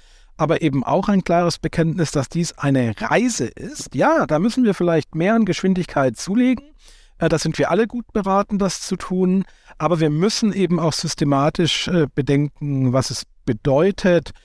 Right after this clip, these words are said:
den Hebel oder den Stöpsel für manche Dinge zu ziehen, für uns als Gesellschaft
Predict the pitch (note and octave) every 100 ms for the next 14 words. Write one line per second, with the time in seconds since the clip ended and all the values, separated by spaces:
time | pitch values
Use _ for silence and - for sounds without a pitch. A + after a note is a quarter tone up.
0 | _ - - C#3 B2 C#3+ E3+ F3 E3 D#3+
1 | D3+ C#3+ C3+ B2+ - D#3+ - - E3 D3
2 | D3 C#3+ D3 C#3+ C3+ C#3+ C#3+ - - A#2
3 | - C3+ D3+ E3+ E3+ - - - - D#3+
4 | E3 D#3 - C#3 C3 A#2+ - - D#3 B2+
5 | C3 C3+ - C3+ A#2 -